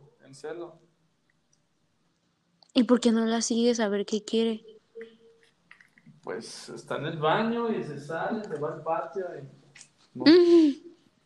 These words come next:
Speaker 2: A ver, háblale.
Speaker 1: Gata, niña.
Speaker 2: ¿Cómo se
Speaker 1: Ven.
Speaker 2: llama?
Speaker 1: Se llama Niña.
Speaker 2: Ah, Niña.
Speaker 1: Ven. Niña, ven. ¿Qué pasa?
Speaker 2: Niña.
Speaker 1: ¿Qué pasa? ¿Qué? Aquí está.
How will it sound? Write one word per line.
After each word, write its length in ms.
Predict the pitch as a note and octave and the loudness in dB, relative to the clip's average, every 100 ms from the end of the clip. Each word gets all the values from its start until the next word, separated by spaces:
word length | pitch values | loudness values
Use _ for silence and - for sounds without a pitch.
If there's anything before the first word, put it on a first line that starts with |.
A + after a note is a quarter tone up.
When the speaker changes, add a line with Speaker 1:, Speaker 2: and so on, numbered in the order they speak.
| _ _ _ _ _ - | _ _ _ _ _ 4
Speaker 2:
A 100 | A3+ | 6
ver, 140 | A3 | 8
háblale. 440 | A3 A3+ A3 A3 - - - - - | 6 4 0 -2 -8 -20 -20 -18 -14
Speaker 1:
Gata, 500 | F3 F3 F#3+ G3+ D3+ E3 | 6 6 10 8 6 2
niña. 420 | G#3 A3+ - - - - _ - - - - - _ _ - _ - _ | 8 8 6 -8 -14 -16 _ -18 -14 -16 -16 -20 _ _ -20 _ -20 _
Speaker 2:
¿Cómo 240 | B3 A#3+ | -2 2
se 60 | A#3+ | 6
Speaker 1:
Ven. 100 | G#3 G#3+ | 6 6
Speaker 2:
llama? 140 | A3+ A3+ _ - - _ | 0 -4 _ -18 -18 _
Speaker 1:
Se 160 | - B2 | -8 0
llama 220 | B2 C#3+ | 2 2
Niña. 400 | D3 C#3 A#2+ C#3+ - - _ _ _ | 0 -4 -6 -8 -18 -20 _ _ _
Speaker 2:
Ah, 180 | A#3+ A3+ G3+ | -4 -2 -4
Niña. 400 | A3 A#3 B3+ C#4 | -2 0 2 2
Speaker 1:
Ven. 280 | B3+ - - - - _ _ _ | 0 -2 -10 -20 -20 _ _ _
Niña, 240 | D#3+ F#3 | -8 -6
ven. 320 | F3+ G3 F#3+ | -4 -8 -12
¿Qué 100 | - | -16
pasa? 320 | G#3 A3+ A3+ B3 | -4 -2 -2 2
Speaker 2:
Niña. 880 | E4+ D4+ A#3 A#3 A#3 A3+ A3+ A3+ A3+ _ _ - _ _ _ _ | 2 4 2 0 0 -2 -2 -6 -8 _ _ -20 _ _ _ _
Speaker 1:
¿Qué 160 | - G#3+ | -12 -10
pasa? 1000 | - D3 C3 - - - F3+ F#3 G3 G3 - _ _ _ _ | -2 0 2 0 -4 -6 -6 -6 -8 -12 -20 _ _ _ _
¿Qué? 220 | A3+ F#4 - _ | -10 -10 -16 _
Aquí 140 | - | -16
está. 380 | C#3 - A2+ A2+ | -16 -10 -12 -12